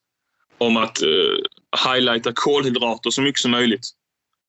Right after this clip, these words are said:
Och inte så mycket protein på det sättet faktiskt. För jag, man har ju alltid tänkt, också när jag var liten,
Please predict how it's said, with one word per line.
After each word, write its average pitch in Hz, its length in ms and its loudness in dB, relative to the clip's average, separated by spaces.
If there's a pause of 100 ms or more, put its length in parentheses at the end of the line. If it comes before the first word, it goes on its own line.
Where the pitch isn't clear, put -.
(380)
Och 123 180 -2
inte 139 380 0
så 139 300 2
mycket 143 380 -2
protein 131 520 0
på 143 100 0
det 135 140 2
sättet 123 300 -2
faktiskt. 110 280 -2
För 127 80 0
jag, 127 120 2
man 127 160 0
har 127 80 0
ju 127 60 2
alltid 135 320 -2
tänkt, 120 400 -2
också - 360 -2
när 135 60 2
jag 135 100 2
var 131 60 2
liten, 127 440 0